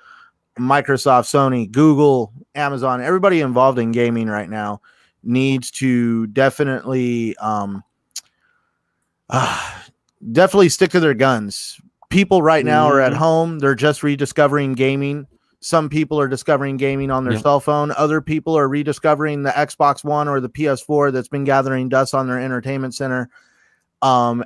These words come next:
Speaker 1: and the, now is the time for, um, gaming to definitely start kind of, uh,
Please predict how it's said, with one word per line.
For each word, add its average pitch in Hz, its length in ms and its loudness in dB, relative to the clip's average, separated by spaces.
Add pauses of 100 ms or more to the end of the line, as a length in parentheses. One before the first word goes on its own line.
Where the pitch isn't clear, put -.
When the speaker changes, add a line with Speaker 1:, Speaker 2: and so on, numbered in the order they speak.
Speaker 1:
and 131 360 -2
the, 151 220 -2
now 156 400 4
is 143 240 -2
the 131 100 -2
time 135 520 -2
for, 123 760 0
um, 120 280 -6
gaming 131 720 -4
to 123 180 -8
definitely 120 560 -2
start 120 500 0
kind 123 360 -4
of, 104 180 -4
uh, 104 300 -4